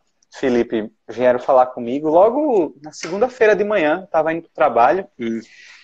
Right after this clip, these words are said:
Speaker 1: daí eu recebi uma mensagem no WhatsApp, fui olhar, era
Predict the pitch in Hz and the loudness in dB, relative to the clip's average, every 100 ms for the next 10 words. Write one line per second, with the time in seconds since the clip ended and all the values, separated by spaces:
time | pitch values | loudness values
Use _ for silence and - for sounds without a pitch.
0 | _ _ 113 123 131 143 165 165 170 185 | _ _ 0 2 2 4 2 2 0 -2
1 | 156 165 160 156 151 - 143 156 156 151 | 0 0 0 0 -2 0 2 2 -2 -6
2 | 131 123 - 117 127 - 120 151 - _ | -6 -8 -2 0 0 0 0 2 -2 _
3 | _ _ 147 147 120 113 120 - _ _ | _ _ 0 2 4 4 2 -2 _ _
4 | _ _ _ _ - 120 123 131 135 131 | _ _ _ _ -2 2 4 6 6 6
5 | 127 117 107 | 4 4 2